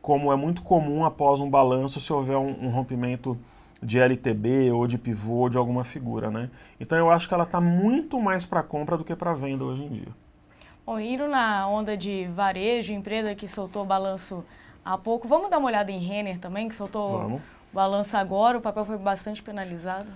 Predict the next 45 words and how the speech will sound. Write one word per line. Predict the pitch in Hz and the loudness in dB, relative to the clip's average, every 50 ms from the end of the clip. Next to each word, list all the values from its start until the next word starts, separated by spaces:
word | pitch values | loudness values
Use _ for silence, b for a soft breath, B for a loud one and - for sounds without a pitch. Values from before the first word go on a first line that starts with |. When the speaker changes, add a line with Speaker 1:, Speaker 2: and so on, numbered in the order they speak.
| - - - | -18 0 6
Speaker 1:
Tá, | - 123 113 113 - | 6 6 6 6 2
e | - 147 | -6 0
só | - - 208 | 6 6 6
pra | 208 233 202 | 8 6 6
fazer | - 220 190 175 190 | 6 6 6 6 4
um | 185 180 | 4 6
adendo, | 160 135 131 139 180 202 196 165 | 6 4 4 2 2 2 4 4
ó, | 147 | 4
o | |
que | 139 180 | 4 2
que | 175 185 | 0 0
a | 180 | 0
gente | 180 180 180 175 | 0 0 -2 -2
vê | 160 170 | -2 -2
em | 165 | 0
Natura | 165 160 156 151 - - 143 127 123 | 2 2 0 0 0 0 2 2 2
aqui? | 120 123 131 131 | 2 0 0 0
Ombro, | 131 139 165 185 185 196 208 214 214 - - _ _ _ _ _ | 2 2 0 0 0 -2 -2 -2 -4 -10 -18 _ _ _ _ _
cabeça, | - 139 127 123 139 156 160 160 - - 156 | -4 -2 0 2 2 0 0 0 0 0 2
ombro, | 135 135 139 143 151 156 160 165 - - b b b | 2 2 0 -2 -4 -6 -8 -10 -10 -14 b b b
invertido. | b 139 127 127 151 147 139 - - 127 117 110 B B B B B | b -4 -2 -2 -2 -2 -4 -4 -4 -4 -4 -4 B B B B B
Parece | 160 156 170 170 - | 6 6 6 6 4
uma | 185 175 | 2 0
insistência, | 175 175 175 170 - - - 151 156 156 - 170 | 0 0 0 -2 -4 -2 -2 -2 -2 0 -2 0
mas | 165 160 160 | 0 0 0
é | |
um | 165 160 | 0 0
padrão | 165 160 151 151 156 | 0 0 0 0 -2
comum | 151 151 151 143 139 143 147 | -2 -2 -4 -2 -2 -4 -2
em | 143 | 0
vários | 139 147 143 143 - | 0 0 0 0 -2
papéis. | - 165 156 - - 98 90 - 90 - - - - _ b b b b b b b b b b b b b b b b _ _ _ - | -4 -4 -4 -4 -4 -8 -6 -8 -8 -12 -16 -16 -18 _ b b b b b b b b b b b b b b b b _ _ _ 2
É, | 127 127 131 - | 6 6 6 6
e | - 160 | 6 6
eu | 165 180 180 | 6 6 6
sempre | 180 - - 190 196 208 208 202 | 4 2 0 0 0 0 -2 -4
compro | 185 - - 180 180 180 180 196 - - - _ _ _ - _ - | -4 -2 0 0 0 0 -2 -2 -4 -6 -12 _ _ _ -16 _ 0
o | 185 190 | 2 4
desenho | 170 160 196 190 165 139 135 156 170 180 190 | 6 10 10 10 10 8 4 2 2 2 2
da | 180 190 185 | 2 2 2
figura | 180 - 214 170 127 123 120 120 117 | 0 0 -4 -2 0 2 2 2 2
e | 117 | 2
não | 120 127 127 135 143 151 | 2 2 4 4 4 4
a | 151 | 2
confirmação. | 147 165 143 - - - 151 160 165 - - - 104 87 85 104 | 2 -2 -6 -6 -6 -6 -4 -2 -2 -2 -2 -4 -4 -6 -8 -8